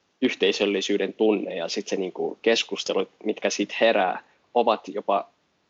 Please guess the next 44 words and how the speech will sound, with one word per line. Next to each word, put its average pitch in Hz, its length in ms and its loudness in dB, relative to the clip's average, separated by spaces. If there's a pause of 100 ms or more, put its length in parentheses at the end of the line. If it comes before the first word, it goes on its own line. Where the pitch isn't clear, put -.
(140)
äh, 104 280 0
ei 107 100 2
nyt 101 120 -2
tärkeimpiä, 98 520 0
mut 98 200 -12
sit - 340 -8
ne 123 160 2
on, 120 160 4
niinku, 110 240 0
o-, 107 120 -4
myös 131 300 2
osa 113 220 -2
tätä, - 240 -10
niinku, 101 220 -6
Ramadanin 98 340 -2
kokemusta. 90 480 -8
Jos 98 100 -4
sä 107 60 0
vaikka 107 240 0
otat - 180 -6
sen 107 140 -4
koko 110 240 0
ajan 107 220 4
vaan 98 160 -2
Koranin 104 420 -2
lukemiseen, - 640 -6 (240)
tai 95 100 -4
siis, - 360 -8
äh, 101 140 -4 (520)
tarawih-rukoukseen, 107 920 -2 (360)
niin - 80 -10
sit 104 120 -6
sä, 107 60 -2
niinku, 98 180 -2
et 104 200 0
pääse 101 280 2
edes, 98 140 -4
niinku, 101 180 -4
keskustelemaan 104 460 -4
perheen 104 300 0
kanssa, 85 160 -6
niinku, 98 400 0
päivän, 104 280 4
niinku, 95 360 -8